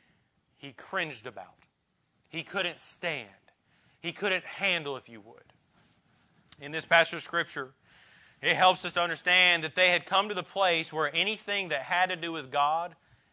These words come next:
they cringed at. You know that, that feeling of cringing? It's just something that's like, you, you, you can't handle it. Imagine with me for just a moment. You wanna know the feeling of being, uh, of just cringing?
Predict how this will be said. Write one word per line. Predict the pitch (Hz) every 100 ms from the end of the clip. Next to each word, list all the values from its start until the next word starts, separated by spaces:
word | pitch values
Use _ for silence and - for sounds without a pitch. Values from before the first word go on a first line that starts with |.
| _ 139 123
they | 131
cringed | - - 160 143 110 107
at. | 95 - _ _ _ _ _ _ _ _ _ _ _ _ _ _
You | 147 214
know | 240
that, | 208 165 156
that | 165 156
feeling | - 175 165
of | 147 -
cringing? | 175 160 165
It's | 160 -
just | 160
something | - 175 175
that's | 156 139
like, | 143 120 _ _ _ - - _ -
you, | 151 151
you, | 160 156
you | 156 151
can't | 190 180
handle | 151 - 202 156 113
it. | 107 - _ _ _ _ _ _ _ _ _ _ _ -
Imagine | 147 196 226 190
with | 180 160
me |
for | 160
just | 151 151
a | 143
moment. | 123 107 110 _ - _ _ _
You | 139
wanna | 185 190
know | 190
the | 180 - _
feeling | 180 185 185
of | 165 117 -
being, | 151 165 165
uh, | 160 151
of |
just | 143 147 -
cringing? | 180 180 180 180